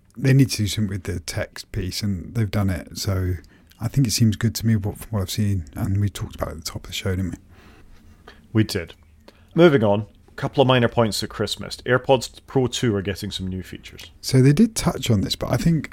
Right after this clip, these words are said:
Speaker 1: I didn't realise we're getting so many features. So the AirPods Pro two that came out last September, October time, I think you bought a pair, I've got a pair. They're very good,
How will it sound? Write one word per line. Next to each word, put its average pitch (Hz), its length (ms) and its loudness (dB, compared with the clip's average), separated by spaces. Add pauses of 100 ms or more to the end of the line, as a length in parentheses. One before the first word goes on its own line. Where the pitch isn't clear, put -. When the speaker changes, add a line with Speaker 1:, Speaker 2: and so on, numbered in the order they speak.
(140)
Speaker 1:
I 135 80 2
didn't 160 140 4
realise 123 280 4
we're 117 60 0
getting 110 240 0
so - 160 0
many 101 240 2
features. - 440 -12
So 95 260 -6
the 98 140 -2
AirPods - 380 -4
Pro 101 200 -2
two 110 260 2
that 87 120 -6
came 101 220 -2
out 92 240 -4 (120)
last 104 580 -2 (260)
September, - 440 -4
October 101 400 -4
time, 104 380 -2
I 80 100 -10
think 78 240 -8
you 104 140 2
bought 101 180 -4
a 95 40 -10
pair, 98 240 -2
I've 98 200 -4
got 92 100 -6
a 92 60 -4
pair. 90 340 -8 (580)
They're 113 120 -4
very 117 180 2
good, 104 240 -4